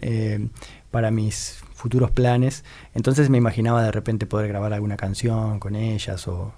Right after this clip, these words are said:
o bueno, eh, también tienen una energía increíble en vivo por lo que he visto en videos, o sea que tocar en vivo también sería buenísimo.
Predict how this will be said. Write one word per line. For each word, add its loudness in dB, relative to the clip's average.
o -8
bueno, 0
eh, -6
también -2
tienen 2
una 2
energía -2
increíble -4
en -2
vivo 2
por -4
lo -6
que -4
he -2
visto -4
en -6
videos, -2
o -10
sea -8
que -10
tocar -8
en -8
vivo -2
también -4
sería -8
buenísimo. -8